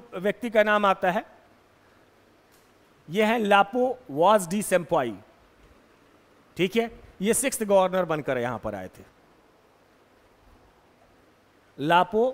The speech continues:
वाज डी सेम्पाइयो भारत के छठ-, राज्य का छठा गवर्नर था, ये सिक्स्थ गवर्नर बनकर यहां पर आया था। अगला नाम ये है, ठीक है? और इनका जो काम था, सबका मोटो है, मैं बार बार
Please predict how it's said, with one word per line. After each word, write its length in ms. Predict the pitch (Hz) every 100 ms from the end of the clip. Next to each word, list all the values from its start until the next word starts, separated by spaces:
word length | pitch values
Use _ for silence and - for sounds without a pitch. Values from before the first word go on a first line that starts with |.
| - 147
वाज 380 | 151 180 190 160
डी 120 | 196
सेम्पाइयो 680 | - 170 156 156 160 190 294 - _ _ _
भारत 320 | 135 165 196
के 120 | - 185
छठ-, 360 | - 175 - _
राज्य 340 | 156 165 185 180
का 100 | 175
छठा 340 | 180 156 202
गवर्नर 400 | 170 143 123 127
था, 120 | -
ये 160 | 92 90 - -
सिक्स्थ 300 | - 214 170
गवर्नर 320 | 151 135 135
बनकर 320 | 123 117 120
यहां 180 | 113 117
पर 160 | - 104
आया 160 | 95 92
था। 160 | 98 - _
अगला 240 | 139 175 190
नाम 180 | 185 180
ये 160 | 185 185
है, 120 | 170 - - _ _ _ _ _ -
ठीक 200 | 180 220
है? 120 | 220 - - _ _ _ _ _ _ _ _ _ _ _ _ _ _ _ 196
और 160 | 220 -
इनका 280 | 254 254 311
जो 100 | 269
काम 240 | - 220
था, 80 | 214
सबका 380 | 202 277 277 277
मोटो 320 | 254 254 262
है, 100 | 240
मैं 160 | 214 220
बार 180 | 220 226
बार 140 | 220